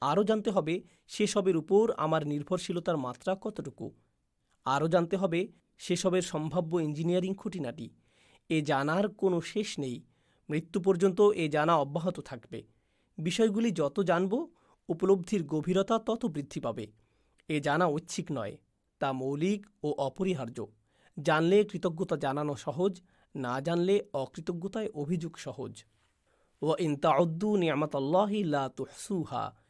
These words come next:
ইন্নাল্লাহা লাগফুরুর রহিম।" তোমরা যদি তোমাদের প্রতি আল্লাহর অনুগ্রহ গণনা করো, তবে সংখ্যা নির্ণয় করতে পারবে না। নিশ্চয় আল্লাহ পরম ক্ষমাশীল, দয়াময়।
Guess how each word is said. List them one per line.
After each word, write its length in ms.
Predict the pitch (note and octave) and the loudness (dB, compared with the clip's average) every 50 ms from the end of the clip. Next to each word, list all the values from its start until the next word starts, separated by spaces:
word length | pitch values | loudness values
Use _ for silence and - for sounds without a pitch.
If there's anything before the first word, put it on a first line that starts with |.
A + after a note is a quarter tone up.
| _ _ _ _ | _ _ _ _
ইন্নাল্লাহা 800 | - D#3+ D#3 D3+ C#3+ C3+ C3 C3 C3 C#3+ E3+ F3+ F#3+ F3+ A3+ A3 G3+ | -2 0 0 0 0 -2 -4 -4 0 2 4 4 2 2 -2 -4 -2
লাগফুরুর 640 | E3 C#3+ C3+ C3 B2+ - - - F#3+ F3 F3+ D#3 C#3+ | -2 -2 -2 -2 -6 -8 -6 -4 -2 -2 -2 -2 -4
রহিম।" 460 | D3 D3+ - - G3+ F3+ C#3+ C#3+ - - _ _ _ _ _ _ _ _ _ _ _ _ | -4 -6 -4 -4 -6 -6 -6 -8 -10 -12 _ _ _ _ _ _ _ _ _ _ _ _
তোমরা 260 | - G#3+ A3+ A#3 B3+ | 0 2 4 4 2
যদি 260 | G#3 A#3+ A3+ B3 B3+ | 2 2 2 0 0
তোমাদের 420 | B3 - G#3+ F3+ F3 F#3 G3+ G#3+ G3+ | 0 2 2 4 4 4 4 2 -2
প্রতি 280 | - A3+ G3+ A#3 A3+ | -4 -6 -2 2 4
আল্লাহর 300 | F#3+ D#3 D3+ D3+ E3 D#3+ | 4 4 4 4 2 2
অনুগ্রহ 440 | D3 D3 C#3+ D3 D#3 D#3 F3+ F#3 G3 | 0 0 -2 -4 -4 -4 -2 -2 -2
গণনা 400 | D#3 D#3 C3+ A#2+ C#3 D3+ F3 F#3+ | -2 -2 -4 -4 -2 -2 -2 -2
করো, 320 | G3 A3+ G#3 E3+ D#3+ G#3 - - _ _ _ _ _ _ - | 0 0 0 0 0 -2 -8 -12 _ _ _ _ _ _ 2
তবে 320 | D3+ C#3+ C#3+ E3+ F#3 A#3 | 2 4 4 4 2 0
সংখ্যা 420 | - - - D#3+ D#3+ D#3+ - E3 C#3+ | 0 -2 -2 -2 -2 -2 -4 -6 -4
নির্ণয় 340 | C#3+ C#3+ C#3 D3 D3+ E3 E3+ | -4 -4 -4 -2 -2 -2 -2
করতে 320 | E3 F#3 F3 - - G3+ | -2 -6 -6 -4 -4 -6
পারবে 340 | G3+ - A3 G#3 F3+ D3 C3 | -4 -4 -4 -4 -2 -4 -4
না। 260 | B2 A#2+ - - _ _ _ _ _ _ _ _ _ - | -4 -4 -8 -10 _ _ _ _ _ _ _ _ _ -6
নিশ্চয় 360 | D3+ D3+ - - - E3+ E3 | -4 -4 -4 -2 0 0 2
আল্লাহ 420 | D3+ D3 D3 D3+ D#3 E3+ F#3 F3+ - - _ _ | 2 2 2 2 4 2 2 0 -2 -10 _ _
পরম 260 | C#3+ C#3+ C#3 C#3 C3+ | -4 -2 -2 -2 -4
ক্ষমাশীল, 640 | C3 - - D3+ D3+ D#3+ - - F#3+ F#3 G3+ G#3+ A3 - _ _ _ _ _ - | -6 -6 -4 -2 -2 -2 -2 -2 -2 0 0 -2 -4 -8 _ _ _ _ _ -4
দয়াময়। 520 | D3+ D#3 E3 D#3+ C#3 B2 B2+ A#2+ A2+ A#2 | -2 0 2 2 0 -2 -4 -6 -8 -8